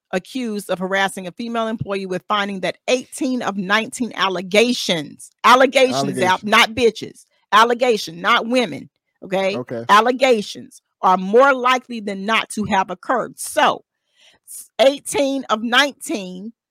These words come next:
Speaker 1: So that means eighteen of the shit that this, this bitch brought about,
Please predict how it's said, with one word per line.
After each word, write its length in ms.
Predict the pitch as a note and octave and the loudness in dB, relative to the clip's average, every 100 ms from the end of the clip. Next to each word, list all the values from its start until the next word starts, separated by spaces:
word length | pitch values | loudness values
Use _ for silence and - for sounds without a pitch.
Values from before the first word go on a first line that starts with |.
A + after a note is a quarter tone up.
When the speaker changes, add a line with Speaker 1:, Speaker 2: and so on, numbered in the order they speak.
| _ | _
Speaker 1:
So 240 | - A3+ G3 | 0 0 4
that 260 | A3 A#3 | 4 4
means 300 | C4 A#3+ A3 - | 2 -2 -4 2
eighteen 400 | C#4 - G#4 C#4+ | 2 2 -4 0
of 80 | B3+ | 0
the 100 | A#3 | -2
shit 300 | - D#4 C4 A3+ | -6 -4 -4 -2
that 200 | G#3 - | -4 -4
this, 280 | G#3+ A#3 A3+ F#3+ _ A3 | 0 0 0 -8 _ -8
this 300 | A3+ A#3+ G3 | -4 -4 0
bitch 300 | A#3+ A#3 G3+ | 0 0 0
brought 220 | A3+ G#3+ | 2 2
about, 380 | A3 B3+ A3+ | 4 4 4